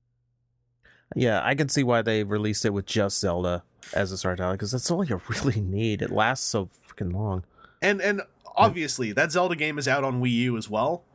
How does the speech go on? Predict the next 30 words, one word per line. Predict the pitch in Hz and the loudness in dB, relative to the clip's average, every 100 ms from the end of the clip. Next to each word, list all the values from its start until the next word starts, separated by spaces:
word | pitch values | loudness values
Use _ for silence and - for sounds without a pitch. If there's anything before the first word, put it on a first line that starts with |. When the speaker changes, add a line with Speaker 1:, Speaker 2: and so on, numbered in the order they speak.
| _ _ | _ _
Speaker 1:
Uh-huh. | 127 135 143 - | 2 2 2 -2
Speaker 2:
So | - 143 | -6 -4
if | |
you | 131 | 0
have | 143 170 | 2 2
a | 175 | 2
Wii | 175 175 | 0 -2
U | 151 180 214 220 208 - _ - | -2 0 0 -2 -4 -8 _ -4
and | 131 | 0
you | 127 | 0
don't | 151 | -2
think | 156 147 | -6 -6
you're | 156 | -4
gonna | 147 | -2
use | 139 131 | -4 -6
the | - | -6
portable | - 156 170 190 | -2 -2 2 0
side | - 190 185 | 2 2 2
of | 180 | 0
this | 185 | -2
thing, | - 202 202 | 0 0 0
like, | 156 113 107 | -2 -2 0
Speaker 1:
Yeah. | 151 139 123 110 - _ _ | 2 2 2 -2 -8 _ _
Speaker 2:
you | 127 | 0
know, | 123 117 | 0 2
Speaker 1:
You | 139 | 2
can | 160 | 2
afford | 139 151 147 | 2 2 4
to | 139 | 4
wait. | 110 113 | 2 2